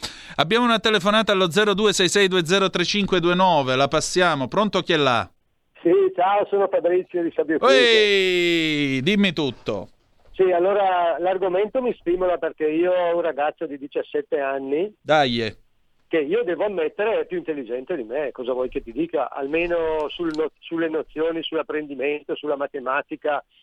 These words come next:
Speaker 2: sulla memoria è più forte.
Speaker 1: Come no?
Speaker 2: Quello che mi piace anche di lui, però, è che io gli insegno a ragionare. Non è che lui mi deve prendere le nozioni che è capace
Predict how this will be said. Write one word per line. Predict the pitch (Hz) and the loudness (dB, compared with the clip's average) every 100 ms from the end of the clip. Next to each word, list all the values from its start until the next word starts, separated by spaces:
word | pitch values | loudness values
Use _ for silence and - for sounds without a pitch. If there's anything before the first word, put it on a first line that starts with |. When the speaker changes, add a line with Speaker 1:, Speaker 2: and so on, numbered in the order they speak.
| _ | _
Speaker 2:
sulla | - 151 | -6 -4
memoria | 165 202 151 151 190 | -2 -2 -2 -2 -4
è | 202 | -6
più | 123 | -12
forte. | 117 123 139 - 107 104 _ _ _ _ | -8 -6 -8 -12 -18 -18 _ _ _ _
Speaker 1:
Come | 180 139 | -6 -4
no? | 101 95 - _ _ | -4 -8 -14 _ _
Speaker 2:
Quello | - 214 | -4 -4
che | 208 196 | -2 -4
mi | 214 | -4
piace | 202 202 202 | -2 -4 -2
anche | 170 175 190 | -4 -4 -4
di | 226 | -4
lui, | 185 202 240 | -2 -4 -4
però, | 208 131 160 226 - _ _ _ | -4 -2 -2 -4 -6 _ _ _
è | 165 | -8
che | 160 160 | -6 -4
io | 160 151 165 214 | -4 -2 -2 -2
gli | 233 | -4
insegno | 175 151 151 | -6 -6 -4
a | 143 | -4
ragionare. | 139 127 110 113 147 127 110 _ _ | -4 -6 -10 -6 -6 -6 -10 _ _
Non | 104 120 135 | -14 -6 -4
è | 170 | -4
che | 208 | -4
lui | 214 | -4
mi | 208 202 | -4 -4
deve | 196 | -4
prendere | 190 180 170 180 170 | -4 -6 -4 -4 -2
le | 170 | -2
nozioni | 175 156 - 151 160 | -4 -6 -6 -6 -4
che | 165 | -6
è | |
capace | 151 156 139 147 - 156 147 | -4 -6 -4 -8 -6 -6 -6